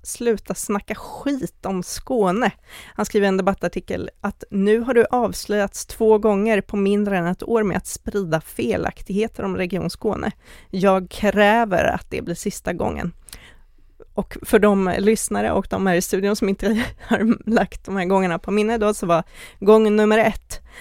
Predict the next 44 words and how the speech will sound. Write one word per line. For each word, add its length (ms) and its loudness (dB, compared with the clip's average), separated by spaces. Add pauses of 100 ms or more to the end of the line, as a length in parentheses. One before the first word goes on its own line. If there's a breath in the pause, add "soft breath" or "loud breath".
(140 loud breath)
var 380 4
för 120 -2
lite 180 0
mindre 260 0
än 100 0
ett 140 -6
år 180 4
sedan 400 -2
när 260 2
Magdalena 400 0
Andersson 440 -2
i 80 -2
en 100 -2
debatt 320 0
mot 240 -10
Jimmie 160 -6
Åkesson 360 -6
i 40 -4
S 240 -4
V 80 -2
T 240 -2
sa 160 -4
att 360 -2
Region 340 -2
Skåne 320 -6
skulle 240 -6
säga 340 2
upp 280 -6
tusen 460 -4
medarbetare 680 0
i 40 -4
vården. 480 0 (400 loud breath)
Och 280 -4
det 80 0
där 140 4
visade 380 0
sig 200 0
vara 140 2
baserat 340 0
på 100 -6
en 80 -6
uppskattning, 1040 -4 (100)
eh, 300 -4
som 480 -2